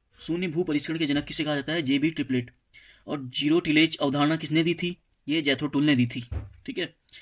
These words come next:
Father of organic farming किसे कहा जाता है? सर अल्बर्ट होवार्ड को कहा जाता है। Father of minimum tillage, ई एच फॉकनर को कहा जाता है।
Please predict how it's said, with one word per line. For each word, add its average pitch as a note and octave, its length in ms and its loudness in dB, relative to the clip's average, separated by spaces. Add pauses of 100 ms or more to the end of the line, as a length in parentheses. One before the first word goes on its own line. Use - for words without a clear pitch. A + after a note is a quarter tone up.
(340)
Father D3 220 0
of E3+ 220 -2
organic D3 320 0
farming B2+ 320 2
किसे E3 200 -4
कहा D#3+ 120 0
जाता D#3 200 -2
है? D#3+ 280 -2 (360)
सर D#3+ 220 -2
अल्बर्ट D3 380 -2
होवार्ड B2 240 -2
को C3+ 100 -14
कहा C#3 120 -8
जाता B2 200 -6
है। D3 140 -10
Father D#3+ 320 4
of F3 80 2
minimum D#3 360 2
tillage, E3 320 4 (520)
ई F3 220 -4
एच E3 140 0
फॉकनर D#3 300 -2
को D#3+ 100 -2
कहा D3 140 2
जाता B2+ 220 -2
है। B2 240 -6